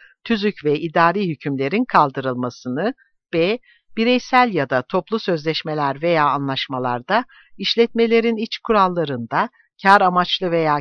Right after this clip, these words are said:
kar amacı gütmeyen kuruluşların yönetimine ilişkin kurallar, tüzüklerde, bağımsız meslek ve işçi ile işveren örgütlerinin yönetimine ilişkin kurallar,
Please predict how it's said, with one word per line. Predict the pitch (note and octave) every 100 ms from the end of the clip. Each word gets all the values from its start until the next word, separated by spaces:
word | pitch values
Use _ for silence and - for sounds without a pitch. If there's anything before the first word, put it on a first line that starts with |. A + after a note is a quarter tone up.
| -
kar | F#3
amacı | F3+ E3+ E3+ E3+
gütmeyen | D#3+ A#3+ G#3 E3+ C#3+
kuruluşların | - C#3+ C#3+ C#3 D3+ C#3+ D3
yönetimine | C#3+ D3 - D3 D3 D3
ilişkin | B2+ - - G#3 B3+ _ _ _ -
kurallar, | F#3 D#3 B2+ B2+ D3+ B3 -
tüzüklerde, | - C#3 C3+ C#3 C3 B2 - A3+ C#4 - _ - -
bağımsız | A3 B3 A#3+ C4 A#3
meslek | A3+ A3 - A3+ -
ve | G#3
işçi | F#3+ - -
ile | G3+ F#3
işveren | F#3 - - F3+ F3+
örgütlerinin | F3 E3 E3+ - E3 E3+ E3
yönetimine | D#3 D#3 - E3 G3 A#3+
ilişkin | G3+ - - F3 G#3 _ _ _
kurallar, | - F3+ D#3 C#3 F3+ B3+